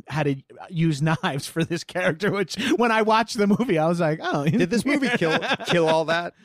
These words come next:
Speaker 2: Is this the death of De Niro? Did we find it in the fan? 'Cause, like, did that work just not pay off?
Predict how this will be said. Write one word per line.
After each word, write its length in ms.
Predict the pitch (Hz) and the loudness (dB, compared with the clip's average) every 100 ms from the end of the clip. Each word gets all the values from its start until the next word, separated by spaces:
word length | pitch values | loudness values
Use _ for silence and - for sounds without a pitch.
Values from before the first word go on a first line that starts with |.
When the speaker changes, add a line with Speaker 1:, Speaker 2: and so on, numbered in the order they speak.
| 190 | -4
Speaker 2:
Is 180 | 165 | -2
this 180 | 226 302 | -2 -2
the 140 | 359 254 | -2 0
death 360 | 196 185 - | 2 0 0
of 120 | 175 | -4
De 100 | 147 | -2
Niro? 560 | 160 156 156 156 160 151 | 0 0 0 -2 -4 -4
Did 160 | 151 165 | -2 0
we 140 | 214 | -2
find 460 | - - 165 170 170 | -4 -2 0 0 0
it 120 | 170 | -2
in 80 | 160 | -4
the 80 | |
fan? 360 | 143 151 147 156 | -2 -2 -2 -4
'Cause, 180 | - 131 | -8 -6
like, 200 | 135 - _ _ _ _ - | -4 -4 _ _ _ _ -4
did 160 | 160 | 0
that 260 | 147 175 165 | 2 0 0
work 300 | 160 165 156 | 0 0 0
just 260 | 156 143 147 | -2 -2 -2
not 320 | 135 135 - | -2 -2 -4
pay 240 | 127 127 | -2 -2
off? 380 | 113 113 120 - | -2 -4 -6 -8